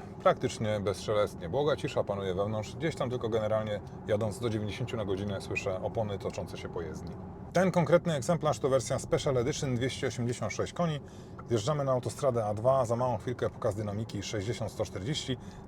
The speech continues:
tym razem w wykonaniu I D pięć. I jak przystało na elektryka,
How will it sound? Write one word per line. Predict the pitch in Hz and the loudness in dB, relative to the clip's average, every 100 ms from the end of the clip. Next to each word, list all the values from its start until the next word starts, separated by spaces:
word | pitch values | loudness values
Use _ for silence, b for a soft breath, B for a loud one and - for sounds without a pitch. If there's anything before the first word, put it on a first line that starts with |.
| - | -8
tym | - 160 | -2 4
razem | 135 127 123 110 | 4 4 2 -2
w | |
wykonaniu | 117 104 110 110 104 101 - - - - - - - 139 156 | -4 -4 -4 -2 -4 -6 -8 -12 -12 -12 -12 -14 0 2 2
I | |
D | 135 135 | -2 -4
pięć. | 123 113 113 104 - - B B B B - - 123 | -4 -4 -4 -6 -10 -12 B B B B -12 -10 0
I | |
jak | 147 160 | 2 2
przystało | - 120 - 131 135 | 0 -4 2 4 4
na | 127 | 2
elektryka, | 113 98 107 107 101 98 | 2 0 -2 -2 -2 -2